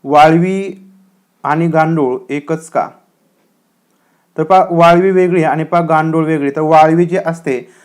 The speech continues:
तर त्या ठिकाणी पहा, छोटी असते. पहा, लक्षात ठेवायचं, पहा, छोटी असते. ज्या ठिकाणी दमट वातावरण असते किंवा ओलं वातावरण असतं, त्या ठिकाणी पहा, वाळवी निघते. आणि जे गांडूळ आहे, तर ते आपण शे-, आपल्या शेतकऱ्यांचा मित्र असं त्याला पहा म्हणतो.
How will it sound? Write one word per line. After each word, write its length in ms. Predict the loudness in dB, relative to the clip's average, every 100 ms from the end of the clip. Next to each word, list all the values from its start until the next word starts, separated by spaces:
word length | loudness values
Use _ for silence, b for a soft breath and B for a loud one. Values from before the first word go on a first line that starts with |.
| b -10
तर 40 |
त्या 160 | -4 -2
ठिकाणी 200 | -2 -4
पहा, 140 | -6 -6
छोटी 280 | -6 -2 0
असते. 320 | 0 -2 -8
पहा, 140 | -4
लक्षात 260 | -4 -4 -8
ठेवायचं, 320 | -6 -6 -4
पहा, 100 | -6 -6
छोटी 220 | -8 -4 -4
असते. 240 | -4 -6
ज्या 160 | -4 -4
ठिकाणी 460 | -4 -6 -4 -6 -10 B B B
दमट 440 | -4 -2 0 0
वातावरण 360 | 0 0 -4 -4
असते 260 | -8 -8
किंवा 160 | -4 -2
ओलं 240 | 0 0
वातावरण 360 | 0 0 0 -4
असतं, 240 | -6 -8
त्या 120 | -8 -6
ठिकाणी 260 | -6 -6
पहा, 120 | -4
वाळवी 480 | -2 2 2 2 -2
निघते. 520 | -6 -12 -8 -10 -10 b b b b
आणि 280 | -8 -4 -4
जे 120 | -4
गांडूळ 400 | 0 2 2 0 0
आहे, 260 | -2 -2 -6
तर 120 | -8
ते 160 | -2
आपण 240 | -4 -2 -12
शे-, 440 | -4 -4 -4 -6
आपल्या 360 | -4 -2 -2 -6 -6
शेतकऱ्यांचा 580 | -12 -8 -6 -4 -4
मित्र 320 | -4 -4 -2 -2
असं 280 | -2 -6
त्याला 220 | -6 -2 -2
पहा 140 | -2
म्हणतो. 520 | -4 -8 -8 -10 -12